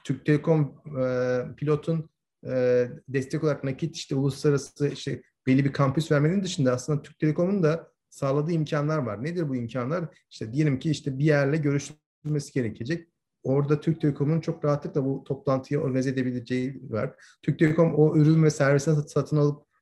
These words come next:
müşterisine sunulabileceği ya da Türk Telekom'un kendisinin son tüketici olacağı fırsatlar oluyor. Dolayısıyla, e, aslında Türk Telekom ve telekom operatörlerinin böyle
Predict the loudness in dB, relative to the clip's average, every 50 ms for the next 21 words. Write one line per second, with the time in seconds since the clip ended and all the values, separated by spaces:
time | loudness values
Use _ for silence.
0 | _ -8 -8 -6 -4 -4 -2 -2 -2 -2 0 0 0 2 2 0 0 0 -2 -4
1 | -4 -6 -4 -4 -2 -2 -4 -4 -6 -8 -6 -4 -2 -2 -2 -4 -4 -4 -4 -4
2 | -6 -6 -8 -6 -6 -6 -6 -6 -12 _ _ _ 0 2 4 4 4 2 2 0
3 | 2 2 2 2 4 4 4 4 2 2 2 0 -4 -16 _ _ -8 -8 -6 -2
4 | -2 -2 0 2 0 2 2 0 -4 -4 -6 -6 -8 -8 -12 _ _ _ _ _
5 | -4 2 4 4 4 2 2 2 2 2 2 0 -2 0 0 0 0 0 -2 -2
6 | -2 -4 -4 -2 0 2 2 2 2 2 -2 -16 _ _ _ _ _ _ _ -14
7 | -12 -12 -6 -2 -2 -2 -2 -2 -2 -4 -2 -2 -4 -4 -4 -4 -4 -4 -4 -4
8 | -4 -2 -2 -4 -2 -2 -4 -4 -2 -2 -2 -2 -2 -4 -6